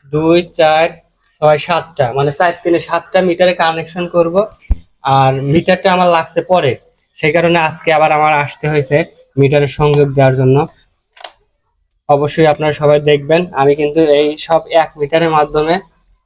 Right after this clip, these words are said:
সংযোগ করে দিয়েছিলাম। এখন আমার সংযোগগুলো চেঞ্জ করা লাগতেছে।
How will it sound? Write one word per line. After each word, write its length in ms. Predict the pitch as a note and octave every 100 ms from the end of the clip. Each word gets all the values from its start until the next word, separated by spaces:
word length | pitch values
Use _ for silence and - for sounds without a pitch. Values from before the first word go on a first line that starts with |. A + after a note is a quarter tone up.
| _ _ _ _ _ _ _ _ _ _ _ _ _ _ -
সংযোগ 360 | D#3+ D#3 D3+ -
করে 220 | D#3+ D3+
দিয়েছিলাম। 540 | D3 D3 D3 D3+ E3+ F#3+ - _ -
এখন 220 | C3 C#3+ D3
আমার 200 | D3 C#3+
সংযোগগুলো 580 | D3 C#3+ C#3 C3+ C3+ C#3+
চেঞ্জ 260 | C#3+ C#3 -
করা 180 | C#3+ C#3
লাগতেছে। 460 | C3 - C3 C3+